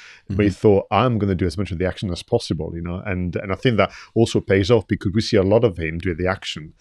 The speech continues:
Speaker 1: and, uh, he got himself in real shape for that. And that was maybe, uh, why he led to him doing John Wick and all the others, because he, he just got hooked on, on doing the action scenes as well.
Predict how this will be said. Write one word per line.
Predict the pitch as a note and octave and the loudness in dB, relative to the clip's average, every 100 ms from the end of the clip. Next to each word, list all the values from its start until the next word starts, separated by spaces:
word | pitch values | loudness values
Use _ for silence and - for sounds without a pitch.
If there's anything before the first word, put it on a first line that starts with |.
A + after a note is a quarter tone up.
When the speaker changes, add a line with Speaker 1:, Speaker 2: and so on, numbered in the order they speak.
| - - _ - | -20 -20 _ -8
Speaker 1:
and, | E2+ E2+ F2 D#2+ - | -6 -6 -6 -6 -4
uh, | E2+ | -6
he | G2 | -4
got | F2+ | -6
himself | - F#2 - | -4 -6 -4
in | E2 | -6
real | F2+ F#2 | -2 -2
shape | F2 - G2+ G2+ | -4 0 0 0
for | G2+ | -4
that. | D#2+ E2+ | -4 -4
And | G#2+ | 2
that | B2+ | 4
was | C#3 G#2+ | 4 4
maybe, | B2 A2+ A2+ A2 - _ - | 2 4 2 0 -16 _ -4
uh, | G#2+ | -2
why | F#2 F2 F2 G2+ G#2 F#2+ F2+ | -2 -4 2 4 4 0 0
he | G2+ | 0
led | F#2 F2+ - - - | 0 -2 -4 -16 -6
to | F#2 F2 F#2 | -2 -2 -2
him | E2+ F#2+ | -2 -2
doing | F2 E2 | -4 0
John | G#2+ G2 | 0 2
Wick | E2+ E2 | -2 -2
and | E2+ | -6
all | D#2+ | -2
the | F#2 | -2
others, | F#2 E2 D#2 | -2 -4 -8
because | - - F2+ E2 D#2+ | -14 -10 -6 -6 -6
he, | G2+ G2 F#2 | -10 -8 -10
he | G2 | -8
just | F#2 - | -10 -6
got | G2+ - - | -6 -6 -4
hooked | G2+ - | -4 -4
on, | E2+ E2 D#2 - _ | -8 -8 -10 -20 _
on | G2 | -4
doing | F2+ D#2+ | -2 0
the | G2 | -2
action | - - | -2 -10
scenes | E2 E2+ D#2+ | -8 -8 -8
as | E2 E2+ | -8 -6
well. | G2 G#2+ | -8 -8